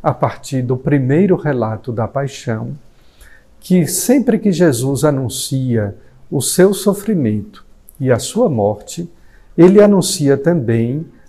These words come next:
a sua ressurreição. Não existe a morte de Cristo sem a sua glorificação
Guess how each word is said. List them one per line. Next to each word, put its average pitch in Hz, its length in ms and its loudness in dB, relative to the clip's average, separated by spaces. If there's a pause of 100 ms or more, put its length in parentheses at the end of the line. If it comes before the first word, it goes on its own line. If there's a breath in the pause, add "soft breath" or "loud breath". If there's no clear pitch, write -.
(120)
a 139 120 0
sua 127 280 -2
ressurreição. 120 1040 -6 (540 soft breath)
Não 151 240 4
existe 123 960 -2 (240 soft breath)
a 135 120 0
morte 156 440 2
de 160 140 0
Cristo 110 580 -6
sem 123 320 -2
a 113 80 0
sua 190 300 2
glorificação 147 1200 0